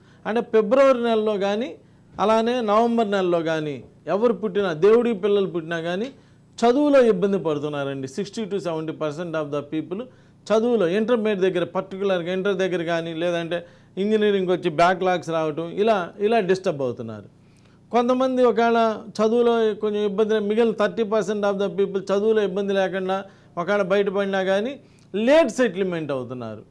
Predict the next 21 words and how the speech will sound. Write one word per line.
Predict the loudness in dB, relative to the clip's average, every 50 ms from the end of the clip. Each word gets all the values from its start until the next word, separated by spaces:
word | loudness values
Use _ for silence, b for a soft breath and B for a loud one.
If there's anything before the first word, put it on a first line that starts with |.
| -10 -6
అంటే | -4 -2 -2
ఉద్యోగం | -2 -2 0 2 2 4 4 4 2
రావడం | 2 2 2 2 2 0
ఆలస్యం | 0 0 0 0 -2 -4 -6 -8 -8
అవుతుంది, | -8 -10 -10 -10 -10 -10 -10 -8 -10 -10 -10 -12 -16 b b b b b b b b 0
బాగా | 2 2 4 4 4 4
లేట్ | 4 6 4 4 4 2
అయిపోతుంది, | -2 -2 -2 -4 -6 -6 -6 -6 -8 -6 -6 -6 -4
లేదా | -2 0 0 2 2 0
మ్యారేజ్ | 0 2 2 4 4 4 4 2 2 0 0 2
చేసుకో-, | 2 2 0 -2 -4 -6 -6
మ్యారేజ్ | -2 -2 0 2 2 2 2 2 2
లేట్ | 0 0 0 -2 -2 -2
అయిపోతుంది, | -4 -4 -4 -4 -6 -6 -6 -8 -10 -10 -12 b b b b b b -6
ఇలా | -2 0 0 0
లేట్ | 2 4 4 4 4 4
సెటిల్‌మెంట్ | 2 0 0 0 0 -2 -2 -4 -4 -2 -2
అవుతున్నారండి. | -2 -2 -4 -4 -6 -6 -6 -4 -6 -6 -6 -6 -8 -10 -12 -16 b b b b b b b -4
కాబట్టి | -2 0 0 0 0 -2 -4 -2 0
ఎవరైనా | 0 2 4 4 4 4 4 2 2 2
కానీ | 2 0 0 0 -4 -6